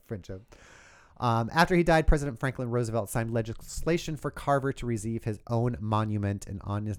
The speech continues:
an honor previously only granted to Presidents George Washington and Abraham Lincoln, uh, which is in Diamond, Missouri. So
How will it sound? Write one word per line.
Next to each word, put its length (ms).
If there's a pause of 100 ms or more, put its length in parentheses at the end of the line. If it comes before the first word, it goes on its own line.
(140)
an 180
honor 280
previously 640
only 260
granted 320
to 80
Presidents 420
George 320
Washington 680
and 200
Abraham 640
Lincoln, 600 (420)
uh, 140
which 200
is 80
in 160
Diamond, 420
Missouri. 640
So 440